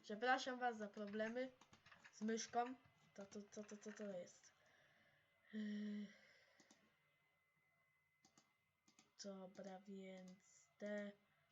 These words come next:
to wywalam do rupieciarni. W sumie powinien to rupieciarnia nazwać, ale dlatego, że jestem szanującym się człowiekiem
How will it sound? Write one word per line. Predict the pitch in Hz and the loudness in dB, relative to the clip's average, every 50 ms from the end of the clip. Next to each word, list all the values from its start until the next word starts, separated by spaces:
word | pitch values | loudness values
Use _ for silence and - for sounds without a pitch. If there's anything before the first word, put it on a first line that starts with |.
| - - | -18 -10
to | - 202 202 202 | -4 -4 -4 -4
wywalam | 196 202 196 196 202 196 196 196 196 190 196 196 | -4 -8 -8 -2 0 0 2 2 0 -2 -2 -2
do | 202 196 196 196 | -2 0 0 0
rupieciarni. | 208 202 - - 214 190 196 - - 214 214 214 220 226 226 233 240 247 247 247 - - - - - - - - - - - - - | -2 -4 -4 -4 -6 -6 -4 -2 0 2 2 2 2 2 0 -2 -2 -4 -6 -6 -10 -20 -20 -20 -20 -20 -20 -20 -18 -18 -16 -12 -6
W | - | -4
sumie | - 262 302 311 | 0 2 2 4
powinien | 302 311 302 269 302 302 285 277 269 | 6 6 6 6 6 2 2 2 2
to | 277 262 | 2 2
rupieciarnia | 262 240 - - 254 240 - 262 226 208 202 196 185 | 2 2 0 -2 -4 0 2 2 2 2 2 -4 -4
nazwać, | 185 185 185 196 196 196 190 - 202 | -4 -6 -6 -6 -6 -8 -8 -6 -4
ale | 196 190 185 | -4 -4 -4
dlatego, | 185 196 196 196 - - 208 202 208 214 208 202 | -4 -4 -6 -6 -4 -4 -4 -4 -4 -4 -4 -4
że | 196 196 - 202 196 196 196 - - - - - - - - - - | -4 -4 -4 -2 -2 -2 -4 -8 -14 -20 -20 -18 -18 -18 -14 -10 -8
jestem | 208 208 - - 247 233 | -8 -6 -4 -4 -4 -2
szanującym | - - - 226 226 233 233 240 233 233 233 247 277 285 - - 277 254 | -2 -2 0 0 0 0 0 -2 0 2 2 2 0 -2 -4 -6 -4 -2
się | 233 - - 233 220 | 0 0 2 0 0
człowiekiem | 220 - - 220 208 202 208 202 196 185 185 - - 202 196 202 226 262 | 0 -2 -2 -2 -2 -2 -4 -4 -4 -6 -6 -10 -8 -6 -4 -2 -4 -4